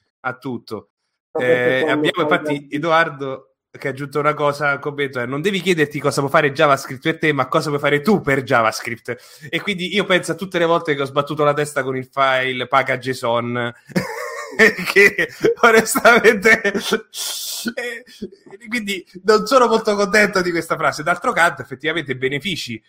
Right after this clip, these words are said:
Speaker 1: perché ultimamente mi sono rimesso a parla-, a lavorare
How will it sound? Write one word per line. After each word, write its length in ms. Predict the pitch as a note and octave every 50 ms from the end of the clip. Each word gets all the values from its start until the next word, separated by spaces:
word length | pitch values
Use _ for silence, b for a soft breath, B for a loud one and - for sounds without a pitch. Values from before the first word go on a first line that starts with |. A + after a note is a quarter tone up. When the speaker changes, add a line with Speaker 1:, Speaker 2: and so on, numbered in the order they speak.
| _ _ _ _
Speaker 1:
perché 220 | - B2 - -
ultimamente 460 | C#3+ - - D#3 E3 F#3 D#3 D3+ D3+
mi 100 | C#3+ C#3
sono 300 | C3 C#3 C#3+ C#3 C3+ C3+
rimesso 380 | C3+ C#3 D3 D#3+ D3 - - B2
a 40 | -
parla-, 320 | - B2 B2 C#3 C#3+ C#3+
a 140 | B2+ B2 B2+
lavorare 760 | B2+ B2+ B2+ C3 C3+ F3 G3 E3+ B2+ A#2 G#2+ G#2+ G#2 G2